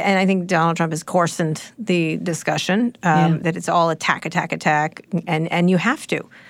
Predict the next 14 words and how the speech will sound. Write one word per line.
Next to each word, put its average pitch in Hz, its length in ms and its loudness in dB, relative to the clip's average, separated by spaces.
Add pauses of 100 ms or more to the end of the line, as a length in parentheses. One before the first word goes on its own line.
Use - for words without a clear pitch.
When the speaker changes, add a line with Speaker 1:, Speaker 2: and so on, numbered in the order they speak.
(240)
Speaker 1:
It's 202 160 -2
sort 202 140 2
of 185 80 0
hand-to-hand 175 640 0
combat - 640 0
right - 240 -4
now - 240 -2
on - 80 -6
the - 60 -6
Speaker 2:
Yeah. 143 60 -4
Speaker 1:
internet, 143 100 -4
which - 120 -4
has 196 300 0
changed, 143 500 -6